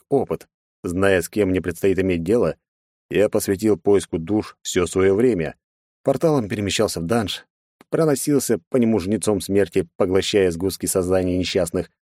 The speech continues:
и двигался в другую локацию. Если на Земле было большое скопление демонов,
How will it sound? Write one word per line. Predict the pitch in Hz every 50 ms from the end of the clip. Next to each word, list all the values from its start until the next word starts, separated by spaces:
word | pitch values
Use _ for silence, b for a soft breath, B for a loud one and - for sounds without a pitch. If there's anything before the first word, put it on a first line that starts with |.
| _ _ -
и | - 170
двигался | 147 156 165 147 151 135 - 139
в | 120
другую | 110 107 104 107 113 113
локацию. | 113 120 117 - 147 120 90 - - - 67 65 - _ _ _ _ _ _ _ _ _ _ _ _ _ _ _ _ _ -
Если | 85 87 85 - 95
на | 90 92 87
Земле | 80 95 92 95 107 107 98 90 82
было | 76 78 78 98 98 92 87
большое | 82 92 90 - - 101 95 82
скопление | - - 90 85 - 95 95 87 92 90 85 82
демонов, | 82 92 123 143 131 90 80 67 - _